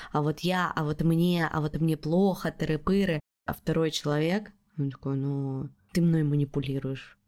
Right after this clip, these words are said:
Ты говоришь мне, как тебе плохо». Ну, то есть тоже какой-то как будто бы перекос.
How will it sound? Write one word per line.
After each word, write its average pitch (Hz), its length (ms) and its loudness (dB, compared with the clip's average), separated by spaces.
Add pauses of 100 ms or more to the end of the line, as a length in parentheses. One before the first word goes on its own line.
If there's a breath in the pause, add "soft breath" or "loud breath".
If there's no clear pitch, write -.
(220)
Ты - 80 -2
говоришь 147 480 0
мне, 139 240 0
как 147 240 -6
тебе 143 220 -4
плохо». 156 600 0 (260)
Ну, 202 120 4
то 196 120 0
есть - 120 -8
тоже 190 200 0
какой-то 170 400 -4 (100)
как 160 140 -2
будто 156 240 -6
бы 156 100 0
перекос. 151 680 -2